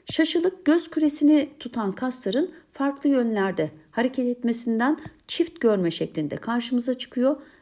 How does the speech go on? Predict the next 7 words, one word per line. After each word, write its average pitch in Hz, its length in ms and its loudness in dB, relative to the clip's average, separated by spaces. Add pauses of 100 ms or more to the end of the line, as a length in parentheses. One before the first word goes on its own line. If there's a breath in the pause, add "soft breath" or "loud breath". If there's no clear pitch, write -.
(140)
ve 240 260 6 (140)
herhangi 277 500 2
bir 226 120 0
mercekle 190 580 -4
düzeltilemiyor 240 840 -2 (280 loud breath)
ancak 262 400 2
ameliyatla 208 720 0